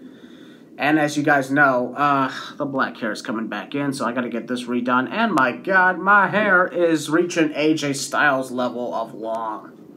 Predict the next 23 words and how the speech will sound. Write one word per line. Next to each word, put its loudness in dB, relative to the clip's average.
But 2
I 0
like -2
the 0
long -4
hair. -8
Looks -8
great -4
on -12
me. -16
Some -2
people 0
agree, 0
some -6
people -6
disagree, -4
but -4
you -4
know 0
what? 0
It 0
ain't, -4
sorry, -2